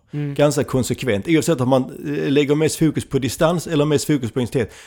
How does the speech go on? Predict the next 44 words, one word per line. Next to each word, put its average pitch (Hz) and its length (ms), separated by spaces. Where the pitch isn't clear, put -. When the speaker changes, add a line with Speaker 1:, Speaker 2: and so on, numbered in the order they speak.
Speaker 2:
kommer 123 360
att 120 140
komma 143 300
i 107 40
ganska 127 360
bra 123 240
form. 127 300
Det 131 80
är 143 40
nästan 165 280
helt 170 260
omöjligt 147 520
att - 260
inte 180 360
vara 160 200
ganska 147 340
ska-, 123 360
ska-, 117 380
stark 135 340
efter 127 180
tre 135 220
månader. 113 480
Men 151 160
man 151 120
ska 156 140
veta 156 320
att 113 140
intensitet 151 920
driver 123 600
form 113 540
mer 147 420
än 123 200
vad 127 140
mängd 160 320
gör. 101 220
Så 143 120
att 139 100
om 143 140
du 143 100
hela 147 320
tiden 160 340
fokuserar 131 500
på 127 140
att, - 260